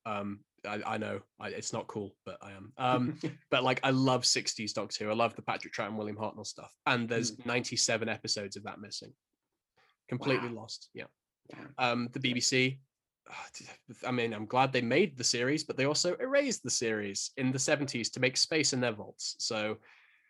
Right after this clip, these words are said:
Speaker 1: I mean, in two thousand and thirteen, they found nine complete episodes that hadn't been seen in about fifty years in, um, a vault in Nigeria. Like,
Speaker 2: Wow.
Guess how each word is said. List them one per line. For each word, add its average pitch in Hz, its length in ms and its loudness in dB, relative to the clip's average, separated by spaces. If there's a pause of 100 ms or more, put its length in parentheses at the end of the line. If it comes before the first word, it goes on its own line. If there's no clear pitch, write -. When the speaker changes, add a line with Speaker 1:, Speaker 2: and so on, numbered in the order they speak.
(460)
Speaker 1:
I 151 60 2
mean, 131 220 6
in 131 120 4
two 147 120 2
thousand 135 220 4
and 120 80 -4
thirteen, 127 380 0
they 117 100 0
found 113 360 0
nine 117 500 2
complete 123 340 0
episodes 113 560 0
that - 100 -10
hadn't 117 160 -2
been 110 140 -6
seen 113 260 -2
in 107 100 0
about 104 260 -4
fifty 113 280 -8
years 110 400 2
in, 113 240 -4
um, 107 340 -4
a 113 60 -6
vault 107 300 -2
in 113 80 -2
Nigeria. 104 500 -2 (720)
Like, - 140 -16
Speaker 2:
Wow. 95 340 -10